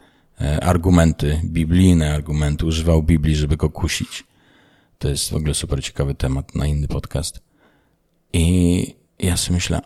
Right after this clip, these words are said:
"Okej, dobra, czyli, aha, okej, dobra". I nagle zaczęło mi się przypominać, tak, że tyle razy w Nowym Testamencie,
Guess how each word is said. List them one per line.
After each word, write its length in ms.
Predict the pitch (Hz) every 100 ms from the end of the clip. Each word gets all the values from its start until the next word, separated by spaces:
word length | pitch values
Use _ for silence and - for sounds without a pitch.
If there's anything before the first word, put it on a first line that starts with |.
| -
"Okej, 760 | 80 - - 73 69 71 101
dobra, 500 | 95 76 69 71 82
czyli, 500 | 101 - 82 80 82 80
aha, 340 | 85 120 95
okej, 340 | - - 80 76
dobra". 260 | 82 -
I 100 | -
nagle 320 | 98 156 160
zaczęło 300 | 123 110 120
mi 100 | 113
się 120 | 110 120
przypominać, 680 | - - 98 85 87 104
tak, 460 | - 208 180 78 - -
że 300 | 104 95 87
tyle 400 | - 82 80 110
razy 600 | 80 82 78 80 67 65 - _ -
w 580 | 76 73 82 73 69 69
Nowym 320 | 71 80 82
Testamencie, 840 | 78 80 - 78 73 71 - 64